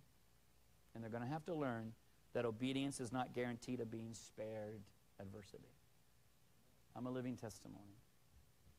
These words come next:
Oh, if I'm obedient, <clears throat> you know, in this, um, uh, s-, uh, you know, greasy grace and sloppy agape, that he just wants to oil you up and everything's gonna be wonderful and no harm should come nigh your, you know what I'm saying?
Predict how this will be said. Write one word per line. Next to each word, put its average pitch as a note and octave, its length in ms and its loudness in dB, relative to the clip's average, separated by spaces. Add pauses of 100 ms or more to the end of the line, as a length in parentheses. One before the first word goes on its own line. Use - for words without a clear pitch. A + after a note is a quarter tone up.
(720)
Oh, B2+ 120 4
if B2 100 2
I'm C3+ 140 4
obedient, C#3+ 400 0 (340)
<clears throat> F3+ 420 2
you C#3+ 100 2
know, B2 200 2 (300)
in B2+ 100 2
this, B2+ 240 0
um, A2 260 4 (420)
uh, G#2+ 200 2
s-, - 560 -10
uh, A2 240 4 (440)
you A2+ 100 -2
know, G2+ 160 -2 (120)
greasy D3+ 280 0
grace C3+ 400 2
and G#2 80 -8 (280)
sloppy C3 320 2
agape, C3+ 400 0 (1040)
that B2+ 180 2 (200)
he C3+ 100 4
just C#3+ 140 2
wants C#3+ 160 2
to A#2 260 4 (340)
oil D3 260 6
you C3+ 160 6
up C#3+ 240 4
and A#2+ 80 2
everything's C3 240 2
gonna C3 180 2
be C3+ 60 6
wonderful C3+ 540 0
and B2+ 100 0
no C3 120 2
harm C3 240 2
should C3 160 -4
come C3 260 2
nigh C3 240 2
your, C3 300 -2
you D3 100 2
know D3+ 60 0
what C#3+ 140 -2
I'm D3+ 60 0
saying? D3 140 0